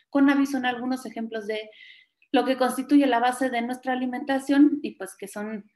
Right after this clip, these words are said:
expresiones de la diversificación o la domesticación que han hecho las y los pueblos que habitan este territorio desde hace generaciones, ¿no?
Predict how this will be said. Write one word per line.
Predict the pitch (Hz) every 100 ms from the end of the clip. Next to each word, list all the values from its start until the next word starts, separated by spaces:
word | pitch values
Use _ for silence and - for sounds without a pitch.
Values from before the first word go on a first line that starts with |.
| -
expresiones | 233 - 220 208 233 226 220
de | 208 208
la | 202 185
diversificación | 190 185 185 202 202 - 196 214 220
o | 208
la | 196 190
domesticación | 220 220 202 208 190 180 196 196 202
que | 208
han | 196
hecho | 190 - 196 170 - _ _ _ _ _ _ _ _
las | - 208 196 -
y |
los | 202 185 - _ _ _ - - _ -
pueblos | 226 226 233 226
que | 220
habitan | 202 208 208
este | 202 214
territorio | 185 180 185 202
desde | 196 185
hace | 202 196
generaciones, | 196 190 - - 175 170
¿no? | 254